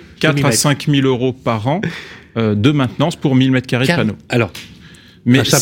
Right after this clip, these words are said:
Speaker 1: important, donc,
Speaker 2: c'est négligeable au
Speaker 1: cette,
Speaker 2: regard
Speaker 1: euh,
Speaker 2: de la production
Speaker 1: mise en
Speaker 2: et
Speaker 1: place
Speaker 2: du,
Speaker 1: pour
Speaker 2: du gain
Speaker 1: mille mètres carrés,
Speaker 2: énergétique.
Speaker 1: on a une simulation à trois cent mille euros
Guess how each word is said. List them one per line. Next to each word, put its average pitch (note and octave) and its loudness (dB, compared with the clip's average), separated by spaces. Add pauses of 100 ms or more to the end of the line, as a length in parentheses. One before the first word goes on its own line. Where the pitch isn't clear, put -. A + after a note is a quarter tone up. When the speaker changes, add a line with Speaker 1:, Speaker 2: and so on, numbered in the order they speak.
Speaker 1:
important, B2+ 0
donc, G#2 -2
Speaker 2:
c'est A#2 2
négligeable C#3+ 2
au A#2+ 2
Speaker 1:
cette, A#2 0
Speaker 2:
regard D3+ 2
Speaker 1:
euh, B2 0
Speaker 2:
de B2 0
la A2+ -2
production C#3+ 0
Speaker 1:
mise C3+ 0
en C3 0
Speaker 2:
et - 0
Speaker 1:
place B2 0
Speaker 2:
du, G#2+ -2
Speaker 1:
pour A#2 -2
Speaker 2:
du A2+ 0
gain - 0
Speaker 1:
mille C3+ 2
mètres A#2 0
carrés, A2+ 0
Speaker 2:
énergétique. A#2+ -2
Speaker 1:
on - -2
a A#2 -2
une A2+ 0
simulation A2+ -4
à F2+ -6
trois - -4
cent A2+ -2
mille A2+ 0
euros G2 -2